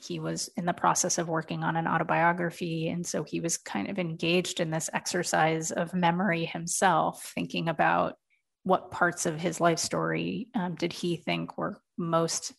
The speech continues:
salient, most necessary for people to have,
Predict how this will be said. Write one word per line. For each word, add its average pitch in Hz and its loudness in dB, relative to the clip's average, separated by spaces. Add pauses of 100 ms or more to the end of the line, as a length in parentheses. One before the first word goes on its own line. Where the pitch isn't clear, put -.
(200)
salient, 170 0
most 160 -4
necessary 175 -2
for - -6
people 175 -4
to 175 -4 (100)
have, 175 -2